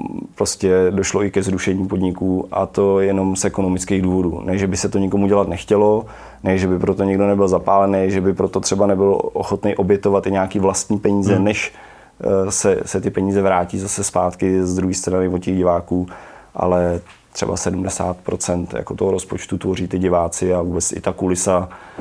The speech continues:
Speaker 1: divácká na těch přírodních okruzích je samozřejmě jako nepostradatelná.
Speaker 2: Hmm. To je jasný. To je jasný. Hele, Matěj, ty přesně, tady se bavíme o tom, že motosport, eh, peníze, že jo, to všecko samozřejmě spolu jde dohromady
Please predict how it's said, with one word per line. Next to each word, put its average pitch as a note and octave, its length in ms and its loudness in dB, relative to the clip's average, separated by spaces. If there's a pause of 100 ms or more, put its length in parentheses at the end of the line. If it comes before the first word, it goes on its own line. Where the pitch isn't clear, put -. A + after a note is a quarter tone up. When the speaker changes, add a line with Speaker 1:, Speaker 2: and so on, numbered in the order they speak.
(300)
Speaker 1:
divácká F2+ 500 2
na E2 80 -2
těch F2+ 160 -8
přírodních F#2 380 2
okruzích F2 460 -4
je E2+ 60 -2
samozřejmě F2 580 -2
jako F2 240 0
nepostradatelná. E2 800 -2
Speaker 2:
Hmm. G2+ 220 -2 (500)
To - 60 -14
je - 40 -10
jasný. G2+ 240 -10 (500)
To - 80 -10
je G2 40 -6
jasný. F#2+ 240 -6 (320)
Hele, A2+ 260 0 (220)
Matěj, A2 300 2
ty A2 340 2
přesně, A2 440 0
tady G#2 180 2
se A#2 120 -6
bavíme A2 360 2
o F2 100 0
tom, G2+ 260 2
že G2 200 0
motosport, G#2 800 0
eh, G#2 60 2 (180)
peníze, G2+ 680 0
že G#2 100 -4
jo, G2+ 320 2
to G2 80 -4
všecko G#2 460 -2
samozřejmě G#2 760 -2 (300)
spolu G#2+ 340 0
jde A2+ 80 4
dohromady G#2+ 680 4